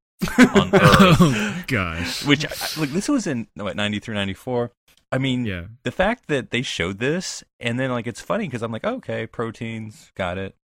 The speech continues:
Speaker 2: you know, amino acids." And, like, as a, you know, however, thirteen-year-old,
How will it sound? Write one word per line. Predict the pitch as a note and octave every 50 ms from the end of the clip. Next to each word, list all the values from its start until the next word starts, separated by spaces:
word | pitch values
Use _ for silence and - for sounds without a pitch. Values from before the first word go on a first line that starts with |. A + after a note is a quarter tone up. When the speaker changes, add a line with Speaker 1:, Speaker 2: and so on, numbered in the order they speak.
| _
Speaker 2:
you | - D#2+ G2
know, | F2+ F2 E2+ E2 E2 F2 F2+ G2+ - - -
amino | F#2+ G2 G2 F#2+ F2+ E2+
acids." | E2 E2+ - G2 E2+ F2+ F#2 - - - - - - - _ _ _ _ _ -
And, | C#3 C#3
like, | D3 D3+ D3 - - -
as | A#2 B2 A#2+ G#2
a, | - G#2+ G2+ G2 F#2+ F#2+ F#2 - - _
you | - A2
know, | G2 D#2
however, | C#2+ F2 F2+ F2 F2 F2
thirteen-year-old, | F2 - G2+ F#2+ - - A2 G#2+ G#2 A2 A2 A2 A2+ B2 A#2